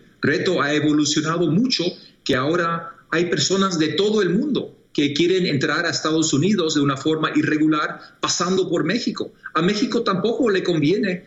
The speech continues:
ser un felpudo para toda la gente que quiere entrar a Estados Unidos de todo el mundo, de la India, de Bangladesh, del Congo,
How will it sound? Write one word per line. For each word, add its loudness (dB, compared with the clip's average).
ser 0
un 2
felpudo 0
para -2
toda 0
la 0
gente 0
que 0
quiere 2
entrar -2
a -2
Estados -2
Unidos 2
de 0
todo 0
el 0
mundo, 0
de -2
la -2
India, 0
de 0
Bangladesh, -2
del -4
Congo, 2